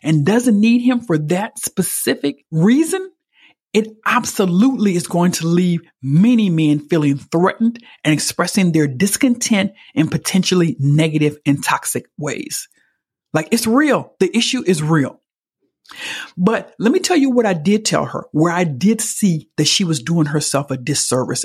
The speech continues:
and where you yourself may be doing yourself a disservice. I told her, "You driving a nine-year-old car to a first date just to make a man think you're not as well off as you actually are, that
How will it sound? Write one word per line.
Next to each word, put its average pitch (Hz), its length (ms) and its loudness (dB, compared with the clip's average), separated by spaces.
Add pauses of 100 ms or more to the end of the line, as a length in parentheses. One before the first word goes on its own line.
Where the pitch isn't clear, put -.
and 156 160 2
where 156 140 2
you 196 560 2
yourself 156 560 -2 (220)
may 160 180 4
be 147 240 -2
doing 151 340 2
yourself 135 480 -2 (140)
a 139 100 -4
disservice. 127 760 -6 (1300)
I 190 100 -2
told 233 300 2
her, 214 160 2
"You 202 240 4
driving 220 500 -2
a 156 140 2
nine-year-old 214 800 2
car 214 400 -2 (140)
to 208 120 2
a 160 120 0 (120)
first 214 400 -2
date 170 320 -2 (220)
just - 320 0
to 208 80 0
make 180 400 2
a 185 80 2
man 180 440 2 (140)
think 262 360 -4
you're 175 200 2
not 196 320 0
as 180 100 2
well 190 360 0
off 202 200 0
as 180 160 0
you 196 140 -4
actually 190 460 0
are, 214 360 0 (280)
that 196 320 -2